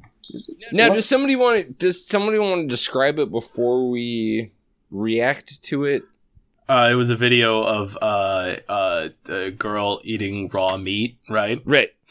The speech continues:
Speaker 3: And, and then he, uh, quote tweeted it with, you know, "I just can only think about how cute this girl is."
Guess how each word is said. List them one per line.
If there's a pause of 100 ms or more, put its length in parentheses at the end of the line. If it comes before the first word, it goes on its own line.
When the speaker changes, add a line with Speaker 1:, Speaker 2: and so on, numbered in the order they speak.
(200)
Speaker 3:
And,
and
then
he,
uh,
quote
tweeted
it
with, (320)
you
know,
"I
just
can
only
think
about
how
cute
this
girl
is."